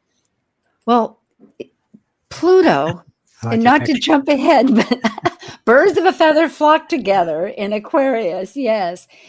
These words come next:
Speaker 1: But here in Aquarius, too, it is the dynamics. Yes, it's the air, the air sign, but yet Pluto is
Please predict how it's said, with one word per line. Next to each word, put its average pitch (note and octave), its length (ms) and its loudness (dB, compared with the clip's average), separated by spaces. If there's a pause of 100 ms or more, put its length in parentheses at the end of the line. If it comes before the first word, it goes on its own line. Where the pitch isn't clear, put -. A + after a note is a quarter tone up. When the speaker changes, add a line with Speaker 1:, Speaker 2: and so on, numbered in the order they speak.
(140)
Speaker 1:
But B3+ 120 0
here E4 300 -6
in D4 140 -4
Aquarius, B3+ 640 -10
too, A3+ 540 -8 (460)
it A#3 220 -6
is A#3 320 -4
the G3 120 -10
dynamics. F3+ 920 -12
Yes, F3+ 380 -10
it's - 280 -18
the D#3+ 380 -14 (340)
air, F3 340 -2
the F#3 220 -6
air F#3 180 0
sign, G3+ 440 -8
but F#3 160 -14
yet F3+ 420 -8 (280)
Pluto G#3+ 440 2
is F3+ 140 -4